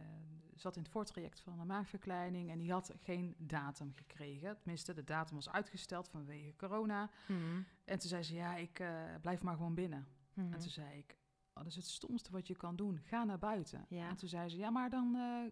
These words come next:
Speaker 1: krijg ik alsnog corona als ik buiten." Ik zei,
Speaker 2: Ja.
Speaker 1: "Nee, maar je bent kwetsbaar. Dus ga
Speaker 2: Ja.
Speaker 1: alsjeblieft naar buiten.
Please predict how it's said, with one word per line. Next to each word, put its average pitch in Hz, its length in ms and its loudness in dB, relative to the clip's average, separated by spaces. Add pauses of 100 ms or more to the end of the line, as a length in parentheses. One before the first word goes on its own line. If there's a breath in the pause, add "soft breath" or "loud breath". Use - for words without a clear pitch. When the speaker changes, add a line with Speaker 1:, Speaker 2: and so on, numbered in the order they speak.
Speaker 1:
krijg 247 220 0
ik - 100 -6
alsnog 247 300 2
corona 185 360 0
als 160 140 -4
ik 160 100 -6
buiten." 147 380 -2 (100)
Ik - 340 -10
zei, 190 60 2
Speaker 2:
Ja. 190 60 6
Speaker 1:
"Nee, 196 120 6
maar 196 120 4
je 180 120 2
bent 233 320 8
kwetsbaar. - 720 -2 (300 loud breath)
Dus - 140 0
ga 170 100 6
Speaker 2:
Ja. - 60 6
Speaker 1:
alsjeblieft 196 300 -2
naar 165 140 -4
buiten. 208 500 4